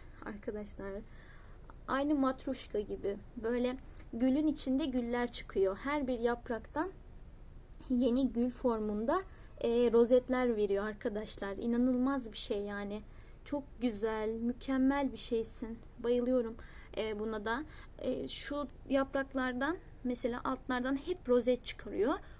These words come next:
Bunlardan da çıkaracak. Yani matruşka gibi bir şey bu. E, gül içinden gül çıkıyor sürekli. E, yazın bunlar uykuya geçiyor arkadaşlar.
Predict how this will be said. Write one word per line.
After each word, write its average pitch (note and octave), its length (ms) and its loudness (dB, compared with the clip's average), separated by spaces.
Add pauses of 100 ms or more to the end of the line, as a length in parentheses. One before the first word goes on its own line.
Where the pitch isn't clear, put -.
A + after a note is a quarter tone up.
(120)
Bunlardan C4+ 560 6
da A3+ 60 4
çıkaracak. G#3 680 -2
Yani C4+ 280 2 (380)
matruşka C#4+ 640 2
gibi G#3 320 -2
bir B3+ 60 -6
şey C4+ 300 0
bu. G3 180 0 (520)
E, A3+ 220 0
gül C4 180 0
içinden C4+ 520 0
gül C4+ 100 2
çıkıyor - 400 -4
sürekli. G#3 440 -4 (420)
E, - 40 -6
yazın C4 420 6
bunlar C4+ 280 2
uykuya C4 360 0
geçiyor A3+ 420 -4
arkadaşlar. G#3+ 640 -6